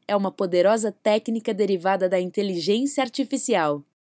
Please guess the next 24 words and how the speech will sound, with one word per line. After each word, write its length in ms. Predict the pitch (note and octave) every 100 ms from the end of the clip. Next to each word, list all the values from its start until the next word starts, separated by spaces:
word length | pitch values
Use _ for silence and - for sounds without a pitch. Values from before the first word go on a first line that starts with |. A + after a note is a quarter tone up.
| _ _ -
Graças 440 | C4 D#4 D4 C#4
às 140 | C4+
constantes 800 | - A#3+ G#3 - C4 D4 D4 C#4
transformações 880 | C4+ A#3+ - G#3+ G3 F3+ - A#3 A3
digitais 640 | G3 F#3+ F3+ E3+ D#3+ D#3+
vividas 440 | E3 F3+ F#3+ F3+ F3
pelas 300 | G3 F#3 D#3+
empresas, 760 | E3 C#3+ G#3 G3 E3 D#3+ - -
ela 180 | - G#3+
tem 220 | A3 B3+
ganhado 340 | A#3 A3+ G#3+ G3
força 580 | - - F#3 G3+ - A3
e 60 |
se 140 | G3+ A3+
tornado 480 | A3+ G#3+ G#3+ G3+
cada 400 | A3 - C#4 C#4
vez 260 | A3+ A3+ A3+
mais 220 | A3+ A#3
popular 520 | - A3 G#3+ F#3 F3+
em 80 | G3+
diferentes 600 | G3+ G#3 G#3 G3 B3 -
mercados 640 | A#3 A3+ G#3 A3 A3 A#3 A#3
e 60 |
segmentos. 840 | A3+ A#3+ A#3 G3+ D#3+ D3 D3+ -